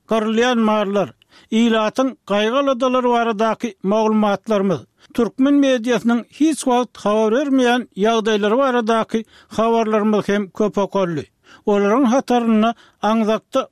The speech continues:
marlar garylýar. Dağa görüşlerindeki kar göçmesi zerarlı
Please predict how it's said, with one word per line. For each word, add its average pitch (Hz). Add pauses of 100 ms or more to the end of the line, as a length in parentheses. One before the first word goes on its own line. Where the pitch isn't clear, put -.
marlar 220
garylýar. 196 (360)
Dağa 269
görüşlerindeki 240 (120)
kar 277
göçmesi 262
zerarlı 226